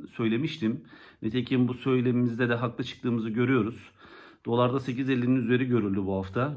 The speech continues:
E, ciddi bir, e, direnç şu anda sınanıyor. Hafta başında bir miktar geri çekilme olsa da, olacak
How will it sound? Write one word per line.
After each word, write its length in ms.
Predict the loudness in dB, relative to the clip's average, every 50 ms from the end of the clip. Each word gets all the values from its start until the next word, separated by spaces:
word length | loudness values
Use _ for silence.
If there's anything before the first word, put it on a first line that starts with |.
| -8 -12 -10 -6
E, 300 | -4 -2 -2 -2 -2 -4
ciddi 400 | -4 -8 -10 -6 -2 0 0 2
bir, 280 | 2 2 0 0 -4 -10 -18 -20 -20 -20 _ _ _
e, 240 | -4 -2 -2 -2 0
direnç 260 | 0 2 2 2 2
şu 160 | 2 0 2
anda 240 | 2 4 4 2 0
sınanıyor. 600 | -2 -2 -2 0 2 4 4 4 4 4 2 0 -2 -8 -16 -20 -20 -20 -20 -20 -20 -20 _ _ _
Hafta 380 | -6 -4 -4 0 2 2 4
başında 360 | 4 2 2 2 0 2 4
bir 120 | 6 6 6
miktar 320 | 6 4 4 2 0 0
geri 240 | 2 2 2 2 2
çekilme 400 | 0 -2 -2 0 0 0 2 2
olsa 340 | 2 2 2 2 2 2 2
da, 320 | 2 0 0 -4 -10 -18 -20 -20 -20 _ -4
olacak 680 | 0 2 2 2 2 0 -2 -6 -12 -18 -20 -20 -20